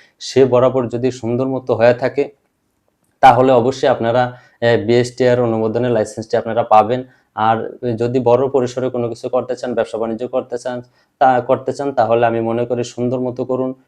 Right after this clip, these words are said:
সুন্দর পরিবেশে করুন, তাহলে যাতে আপনারা বিএসটিআই এর লাইসেন্সটা পেয়ে যান। আবেদন করতে হবে, আর আবেদন করার পরে একটু ধৈর্য ধরতে হবে বন্ধুরা। বিএসটিআই টা কিন্তু চাইলেই, এ, পাওয়া যায় না, এটা একটু ধৈর্য সহকারে আপনাদের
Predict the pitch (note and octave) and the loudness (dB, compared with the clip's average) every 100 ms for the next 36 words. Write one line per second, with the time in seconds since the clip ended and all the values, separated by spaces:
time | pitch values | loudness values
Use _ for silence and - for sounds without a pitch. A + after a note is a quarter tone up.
0 | _ A#2+ B2 B2+ A#2+ A2+ A#2+ A#2+ C#3 C#3 | _ -4 -2 -2 -2 -2 -2 -4 -4 -2
1 | C3+ C3+ _ _ C3 A#2 B2 B2 A#2 A#2 | -4 -8 _ _ 2 4 4 2 0 2
2 | A#2+ A#2 A#2 A2 A#2 A#2 - B2 A#2 G#2 | 0 2 0 2 0 -2 -4 -4 -2 -2
3 | G#2+ G#2 A#2+ A2+ A2+ A#2 C3+ C3+ _ - | -6 -4 -4 0 -2 -2 -8 -12 _ 0
4 | A2 A#2 A#2+ A#2+ C3 C#3+ C3 B2+ C3+ A#2 | 0 2 -2 -2 -2 -2 -2 0 0 2
5 | A2 A#2 A2+ C3 C3 C3 C3 B2 - B2 | 2 0 -4 -6 -2 2 2 0 0 2
6 | A#2+ A#2 - _ - A#2+ C3+ A2+ A#2+ A2+ | 2 0 -4 _ -10 -4 -2 0 -2 0
7 | D3 C#3 C#3 B2+ A2+ A#2 G#2+ A2 G#2+ G#2+ | -2 -2 -2 -2 0 -2 -2 -4 -4 -4
8 | - G#2+ B2 B2+ - C3+ B2+ B2+ C3 B2+ | -6 -6 -4 -4 -4 -4 -2 -4 -6 -6
9 | C3+ B2 A#2 B2+ C3 C3 _ _ B2+ B2 | -4 -2 -2 -2 -2 -6 _ _ -4 0
10 | B2 A2 A2 B2 C3+ B2 B2 A#2+ - B2 | 4 4 4 0 0 0 0 -2 -2 -4
11 | A2+ A2+ G#2+ B2+ B2+ A#2+ A#2 B2 A#2+ B2 | -2 -2 -2 -4 -4 -4 -6 -4 -2 0
12 | C3 A#2 A2+ A#2 C3 | -2 -2 -2 -2 -2